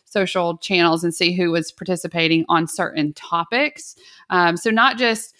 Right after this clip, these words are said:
okay, who interacted with the hashtag? That's one thing you absolutely need to do, but look for, like, the key people who are engaging and, like,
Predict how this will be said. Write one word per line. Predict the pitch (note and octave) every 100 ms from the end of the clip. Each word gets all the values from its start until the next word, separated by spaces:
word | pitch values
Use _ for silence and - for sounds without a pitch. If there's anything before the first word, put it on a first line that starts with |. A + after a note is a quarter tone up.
| _ _
okay, | F#3+ G3 F3
who | F#3+ A3
interacted | G3+ G3 F3+ F3+ F3+
with | E3+
the | E3+
hashtag? | F3 F#3 F#3 F3 E3
That's | E3+ D#3+
one | F3 F#3 A#3
thing | F#3 D#3+
you | D3+ D#3+
absolutely | F3+ F3 F#3 F#3 E3
need | D#3
to | D#3
do, | D#3 D#3+
but | E3 G3+ G3+
look | D4+ -
for, | E4 C#4+ G#3 - _ -
like, | -
the | F3
key | - - B3 A#3+
people | A3+ F#3+ F#3 E3+ D#3
who | D#3+
are | C#3+
engaging | C#3 C#3+ D3+ D#3+ F3+ D#3+ C#3
and, | C#3
like, | C3+